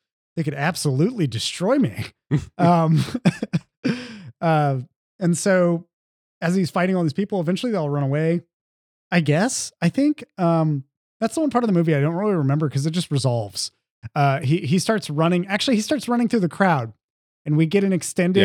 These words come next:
Speaker 2: Yeah, eventually it's like, "I can't kill all of these people. I'm gonna have to run."
Speaker 1: Yeah,
Speaker 2: Yeah.
Speaker 1: there's no way that I can, I can kickflip all of these pitchfork wielding
Speaker 2: <laughs>
Speaker 1: villagers.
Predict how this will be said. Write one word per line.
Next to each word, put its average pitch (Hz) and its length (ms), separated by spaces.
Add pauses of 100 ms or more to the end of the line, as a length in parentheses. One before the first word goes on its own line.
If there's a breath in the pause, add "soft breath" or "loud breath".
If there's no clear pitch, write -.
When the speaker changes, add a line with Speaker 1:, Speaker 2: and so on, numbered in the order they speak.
(140)
Speaker 2:
Yeah, 139 40
eventually 139 460
it's 110 100
like, 110 140
"I 92 80
can't 90 240
kill 87 220
all 82 260
of 76 120
these 76 160
people. 73 340
I'm 71 140
gonna 76 200
have 73 180
to 71 120
run." 67 420
Speaker 1:
Yeah, 160 160 (240)
Speaker 2:
Yeah. 127 100
Speaker 1:
there's 170 220
no 208 80
way 202 160
that 185 140
I 180 80
can, 147 340
I 131 140
can 131 160
kickflip 156 500
all 131 220
of 117 80
these 117 180
pitchfork 135 500
wielding 113 600
Speaker 2:
<laughs> 131 80
Speaker 1:
villagers. 123 760